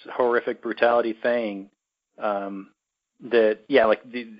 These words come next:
they're just people that are trying to repay a favor, and they, they get murdered for their trouble. Uh, it was, uh, it was hard. Um, so Wolverine is totally messed up from this fight,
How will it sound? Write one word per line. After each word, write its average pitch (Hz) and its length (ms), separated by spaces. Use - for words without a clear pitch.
they're 117 100
just 123 180
people 127 240
that 117 100
are 113 60
trying 113 280
to 110 160
repay 113 320
a 110 140
favor, 107 360
and 107 520
they, 110 320
they 110 160
get 110 180
murdered 113 260
for 110 120
their 104 120
trouble. 107 360
Uh, 107 240
it 113 140
was, 107 140
uh, - 160
it 156 80
was 147 100
hard. 131 240
Um, 120 600
so 147 460
Wolverine 160 600
is 127 460
totally 165 340
messed 123 420
up 117 260
from 120 180
this 117 120
fight, 110 320